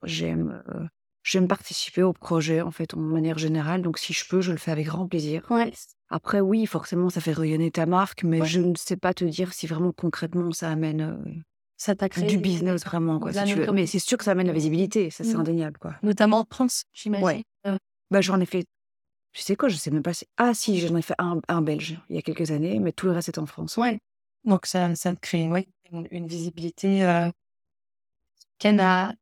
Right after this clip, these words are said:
Speaker 2: à, à Paris et, oui, et tu es connue. <laughs> Euh, euh, donc ouais, une belle notoriété en, en, en France, ça, ça, ça m'étonne pas du tout. Et, euh,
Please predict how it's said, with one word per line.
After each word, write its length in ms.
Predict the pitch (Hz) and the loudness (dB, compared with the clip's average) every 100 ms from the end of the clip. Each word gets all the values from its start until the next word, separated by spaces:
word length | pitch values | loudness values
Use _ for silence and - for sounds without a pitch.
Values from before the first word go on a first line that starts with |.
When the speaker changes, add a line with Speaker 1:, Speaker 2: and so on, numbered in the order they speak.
| _ | _
Speaker 2:
à, 200 | 196 - 202 | -10 -2 0
à 40 | |
Paris 420 | 190 185 214 269 - | 2 0 0 -2 2
et, 240 | 208 190 | 4 4
oui, 420 | 180 190 180 175 175 | 4 2 2 0 -2
et 120 | 190 | -4
tu 200 | - 190 | -2 0
es 60 | 175 | 0
connue. 260 | - 185 - _ | 0 -2 -4 _
<laughs> 200 | 165 135 - _ _ _ _ _ _ 170 | -4 -4 -6 _ _ _ _ _ _ -2
Euh, 240 | 170 165 - _ _ _ _ _ _ _ _ _ _ _ _ _ _ _ _ _ _ _ _ _ _ _ _ 196 | 0 0 -4 _ _ _ _ _ _ _ _ _ _ _ _ _ _ _ _ _ _ _ _ _ _ _ _ 4
euh, 240 | 190 175 - _ _ _ - | 6 6 0 _ _ _ -2
donc 240 | 185 190 | 0 2
ouais, 120 | 202 | 2
une 200 | 190 185 | 4 4
belle 140 | 185 220 | 4 4
notoriété 520 | 220 196 185 190 190 | 2 2 0 2 2
en, 280 | 170 165 175 180 | 4 4 2 0
en, 220 | 165 170 | 0 2
en 120 | 175 170 | 0 -2
France, 300 | - 214 208 | 2 2 2
ça, 140 | 196 | 0
ça, 340 | 170 180 165 165 | 0 0 0 -2
ça 140 | - | -2
m'étonne 300 | 165 - 165 | -2 -2 -2
pas 120 | 180 | 0
du 140 | 185 175 | -2 -4
tout. 240 | - 233 - _ _ _ | -10 -14 -16 _ _ _
Et, 220 | 208 196 | 2 6
euh, 120 | 180 | 6